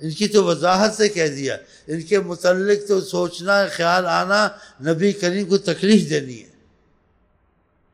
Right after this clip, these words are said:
کہ جن کا کہہ دیا وہ تو شامل نہیں ہو سکتے۔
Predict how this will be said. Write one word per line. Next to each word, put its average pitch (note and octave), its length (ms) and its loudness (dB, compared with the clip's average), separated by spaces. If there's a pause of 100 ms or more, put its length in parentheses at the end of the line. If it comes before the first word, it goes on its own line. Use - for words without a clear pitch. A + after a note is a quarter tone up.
(380)
کہ C#3 100 -6
جن D#3 300 -4
کا F#3+ 100 0
کہہ G3+ 360 8
دیا G3+ 160 4
وہ F#3 180 4
تو G#3+ 180 -2
شامل F#3+ 360 0
نہیں E3+ 180 -2
ہو C3 140 -2
سکتے۔ A2+ 400 -12